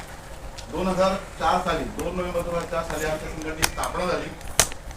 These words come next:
दरवर्षी एक नॅशनल किंवा इंटरनॅशनल अशी आमची कॉन्फरन्स होते, ती त्यातली विसावी नॅशनल कॉन्फरन्स आहे. प्रत्येक वर्षी आम्ही महाराष्ट्रातील, भारतीय स्टेटमधील सगळ्यांच्या लोकांसाठी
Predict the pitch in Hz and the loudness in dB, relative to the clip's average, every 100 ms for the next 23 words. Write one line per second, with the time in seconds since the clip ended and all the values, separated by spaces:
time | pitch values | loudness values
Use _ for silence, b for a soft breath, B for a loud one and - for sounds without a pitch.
0 | - 180 196 202 - 202 190 - 185 202 | 4 6 6 2 2 0 2 2 0 -2
1 | 196 196 202 214 202 185 175 - - 170 | -2 0 0 -2 0 0 0 -4 -2 -4
2 | 170 - 165 165 170 143 156 - - - | -4 -2 -2 -2 -4 -6 -8 -8 -10 -10
3 | - 160 165 165 180 165 165 190 190 185 | -10 -4 -4 -4 -6 -6 2 4 4 4
4 | 180 185 170 170 165 156 143 - - - | 0 -2 -2 -2 -2 -4 -6 -6 -8 -8
5 | - - - - - - - - - - | -8 -8 -10 -10 -12 -12 -12 -12 -10 -10
6 | - 175 - 196 196 196 202 190 202 202 | -6 -4 0 2 2 2 4 4 4 0
7 | - - 160 175 185 180 170 175 180 - | -4 0 4 4 4 2 -2 -4 -4 -4
8 | - - - 180 196 180 180 - 165 175 | -6 -8 2 6 6 4 -2 -2 -4 -2
9 | 180 180 165 160 170 170 170 175 165 | -4 -4 -2 -2 0 -2 -2 -2 -2